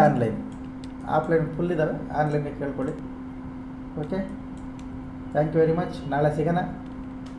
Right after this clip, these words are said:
ಓ, ನಿಮ್ದು ಪಿ ಎನ್ ಎಲ್ ತೋರಿಸಿ ಸರ್ ಅಂತ ಕ್ವಶನ್ ಇರ್ತದಲ್ಲ, ನಂದು ಪಿ ಎನ್ ಎಲ್ ಕೂಡ ತೋರಿಸ್ತೀನಿ ನಾನು.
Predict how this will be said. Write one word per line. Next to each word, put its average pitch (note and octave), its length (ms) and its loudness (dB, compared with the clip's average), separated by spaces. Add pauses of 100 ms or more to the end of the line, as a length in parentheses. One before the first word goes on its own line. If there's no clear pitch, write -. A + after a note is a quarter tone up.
(1500)
ಓ, D3+ 100 0 (140)
ನಿಮ್ದು G#3 320 8
ಪಿ G#3 120 8
ಎನ್ F#3+ 120 8
ಎಲ್ D#3+ 140 2
ತೋರಿಸಿ D3 300 4
ಸರ್ B2+ 160 0
ಅಂತ A#2+ 180 -2
ಕ್ವಶನ್ C3 300 -2
ಇರ್ತದಲ್ಲ, C#3 400 -4 (360)
ನಂದು D#3 240 0
ಪಿ D#3+ 100 2
ಎನ್ D3+ 80 4
ಎಲ್ D3 100 -2
ಕೂಡ D3 160 -2
ತೋರಿಸ್ತೀನಿ B2+ 400 -2
ನಾನು. B2 120 -2